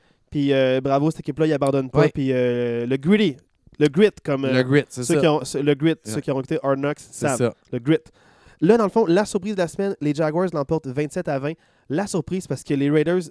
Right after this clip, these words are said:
Speaker 1: <laughs> gagnaient dix-sept à zéro et ils se sont fait remonter.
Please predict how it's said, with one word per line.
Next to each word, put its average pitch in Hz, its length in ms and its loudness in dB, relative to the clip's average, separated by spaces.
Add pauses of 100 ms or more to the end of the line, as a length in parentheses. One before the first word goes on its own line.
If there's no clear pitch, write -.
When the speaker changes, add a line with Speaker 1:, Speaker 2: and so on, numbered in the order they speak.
Speaker 1:
<laughs> 127 260 -20
gagnaient 160 400 -2
dix-sept 143 400 -8
à 139 100 0
zéro 135 300 0 (360)
et 151 80 -2
ils 165 80 -4
se - 80 -14
sont 127 100 -10
fait 123 160 -8
remonter. 147 640 -2